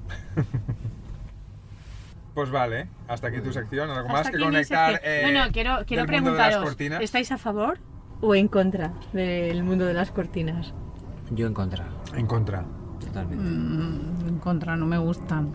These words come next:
Speaker 4: no sé.
Speaker 3: A mí no me gusta, eh, aparte de que es una cosa, pues, que tienes que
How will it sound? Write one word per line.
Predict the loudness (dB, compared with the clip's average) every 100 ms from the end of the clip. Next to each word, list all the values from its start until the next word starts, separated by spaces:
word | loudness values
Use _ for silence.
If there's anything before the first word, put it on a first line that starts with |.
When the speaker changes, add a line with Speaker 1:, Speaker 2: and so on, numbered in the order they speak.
| 4
Speaker 4:
no | 4
sé. | 6
Speaker 3:
A | 0
mí | 2
no | 2
me | 4
gusta, | 2 0 0 2 2 2 -2
eh, | -4 -6
aparte | -2 0 2
de | 2
que | 2
es | -2 -6 -10 -8 -6 -4 -2 4
una | 6 6
cosa, | 4 4
pues, | 2 2
que | 2
tienes | 2 4 4
que | 2 2 4 4 4 4 4